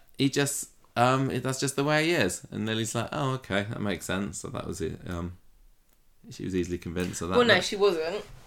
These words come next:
Speaker 1: She, she wasn't, but she, it seemed like
Speaker 2: Well,
Speaker 1: she
Speaker 2: she's
Speaker 1: was
Speaker 2: like,
Speaker 1: at the
Speaker 2: "Well,
Speaker 1: time.
Speaker 2: he's, he's not gonna argue. I'm not gonna argue with him
Speaker 1: Mm.
Speaker 2: about it."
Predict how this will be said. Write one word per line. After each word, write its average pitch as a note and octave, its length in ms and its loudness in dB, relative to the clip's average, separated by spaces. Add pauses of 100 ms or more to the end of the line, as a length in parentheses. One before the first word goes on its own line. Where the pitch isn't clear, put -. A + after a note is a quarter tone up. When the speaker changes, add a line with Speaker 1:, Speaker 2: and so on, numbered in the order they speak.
(160)
Speaker 1:
She, C#3+ 300 8
she C#3+ 120 8
wasn't, G#2 440 6
but A2+ 80 2
she, C3+ 160 8
it B2 140 8
seemed E3 240 8
like - 60 8
Speaker 2:
Well, A3+ 60 6
Speaker 1:
she - 100 4
Speaker 2:
she's - 40 4
Speaker 1:
was A3 60 8
Speaker 2:
like, B3 100 12
Speaker 1:
at A#3+ 40 6
the B3 40 6
Speaker 2:
"Well, B3+ 140 10
Speaker 1:
time. B3 160 10 (120)
Speaker 2:
he's, G3 200 -4
he's G#3+ 180 2
not G3+ 140 0
gonna G3 160 2
argue. F#3 400 4
I'm E3+ 160 0
not E3 100 -4
gonna D#3+ 120 -2
argue D#3 260 -2
with C3+ 100 0
him B2 140 -4
Speaker 1:
Mm. A2+ 80 0
Speaker 2:
about F#2+ 240 4
it." - 100 -4